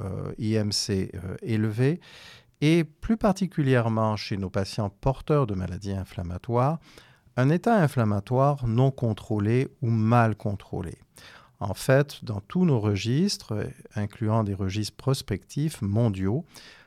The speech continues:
le fait d'avoir une maladie inflammatoire non contrôlée est un facteur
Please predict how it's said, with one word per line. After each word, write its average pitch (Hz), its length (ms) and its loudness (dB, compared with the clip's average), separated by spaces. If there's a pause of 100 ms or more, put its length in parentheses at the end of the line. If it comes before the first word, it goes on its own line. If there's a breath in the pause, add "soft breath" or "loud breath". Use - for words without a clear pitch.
(180 loud breath)
le 113 140 -2
fait 170 260 2
d'avoir 117 400 2
une 98 100 0
maladie 95 460 -2
inflammatoire 95 760 -2
non 131 200 0
contrôlée 107 640 -2 (440 soft breath)
est 240 200 0
un 110 100 2
facteur 117 640 -2